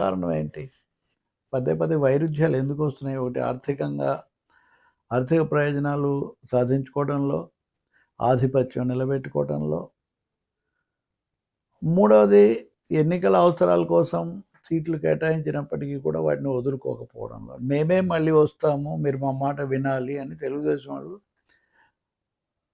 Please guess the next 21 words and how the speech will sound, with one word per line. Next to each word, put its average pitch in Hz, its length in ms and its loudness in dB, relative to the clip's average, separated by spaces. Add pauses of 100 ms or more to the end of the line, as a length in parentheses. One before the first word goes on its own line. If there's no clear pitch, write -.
(260)
హడలు 156 380 0
కొడుతున్నారు 180 500 4
అధికారులను 151 640 2
అనేది 147 380 -2
ఆ 175 140 2
శాసనసభ్యుడు 139 800 -6
శ్రీనివాస్ 143 540 -6
చెప్తున్న - 400 -12
మాట. 62 260 -10 (1120)
మరి 139 140 -14
ఇప్పుడిప్పుడు 160 540 -2
పవన్ 156 320 2
కళ్యాణ్ 143 320 0
ఏం 131 140 0
చేస్తారు? 131 400 -4
ఇప్పుడు 139 300 -6 (220)
చంద్రబాబు, 131 600 -4
తెలుగుదేశం 135 640 -2 (140)
నాయకత్వం 127 580 -6
ఏం 127 160 -4
చేస్తుంది? 120 540 -4